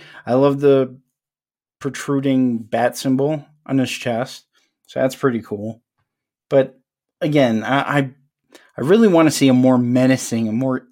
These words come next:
evil Skeletor. Next picture they, I saw was Prince Adam. I get that they wanted to make Prince Adam thinner instead of having him be buff and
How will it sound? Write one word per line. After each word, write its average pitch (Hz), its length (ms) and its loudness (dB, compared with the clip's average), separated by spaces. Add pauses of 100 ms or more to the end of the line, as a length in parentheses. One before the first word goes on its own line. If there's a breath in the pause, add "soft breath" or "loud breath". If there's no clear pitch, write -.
evil 139 380 -4
Skeletor. 110 680 -6 (3500 soft breath)
Next 247 200 2
picture 147 320 -2
they, 123 420 0
I 127 160 0
saw 117 320 0
was 117 560 0 (340 soft breath)
Prince 139 300 0
Adam. 98 400 -6 (1500)
I 170 80 0
get 247 240 0
that 196 140 0
they 180 100 2
wanted 151 260 4
to 131 60 4
make 127 240 2
Prince 127 260 -2
Adam 113 280 0
thinner 117 420 -4
instead 117 380 -6
of 110 100 -10
having 120 320 -6
him 117 140 0
be 117 220 -12
buff 113 680 -2
and 104 340 -6